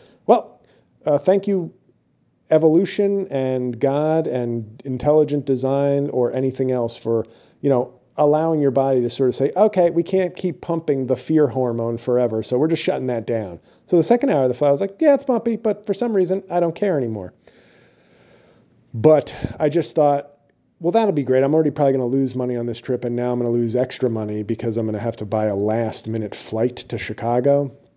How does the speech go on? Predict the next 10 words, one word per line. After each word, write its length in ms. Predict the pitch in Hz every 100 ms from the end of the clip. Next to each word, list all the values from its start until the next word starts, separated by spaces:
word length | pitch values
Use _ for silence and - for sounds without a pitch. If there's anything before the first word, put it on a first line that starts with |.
| _ _ _ _ - - _ -
But 160 | -
then 420 | 156 160 170 143 - _ -
called 240 | 120 120
Amtrak 520 | 120 123 135 139 135 - _ _ _ -
on 100 | 120
my 100 | 110
select 440 | - 113 117 113
executive 640 | 117 104 113 107 120 110 -
hotline 580 | 127 123 135 123 123
number, 440 | 123 123 127 135